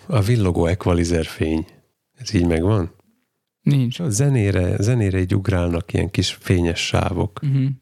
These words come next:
Speaker 1: és villog meg.
Speaker 2: És azt se lehet kapni?
Speaker 1: Nem.
Speaker 2: És ez kell nekünk?
Speaker 1: Nekünk nem, nekem kell.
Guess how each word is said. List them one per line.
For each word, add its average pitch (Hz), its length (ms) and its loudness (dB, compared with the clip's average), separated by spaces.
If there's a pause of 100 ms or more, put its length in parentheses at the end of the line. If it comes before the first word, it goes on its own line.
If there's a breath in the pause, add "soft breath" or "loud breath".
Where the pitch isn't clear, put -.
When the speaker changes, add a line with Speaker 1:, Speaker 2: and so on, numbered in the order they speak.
(140)
Speaker 1:
és - 140 -14
villog 87 460 2
meg. 87 340 0
Speaker 2:
És 139 60 -10
azt 131 140 -2
se 139 80 0
lehet 123 180 0
kapni? 123 420 0 (280)
Speaker 1:
Nem. 87 420 2 (280)
Speaker 2:
És 139 140 -4
ez 143 100 -4
kell 123 260 0
nekünk? 127 440 0 (340)
Speaker 1:
Nekünk 98 400 0
nem, 85 220 2
nekem 90 400 0
kell. 92 260 0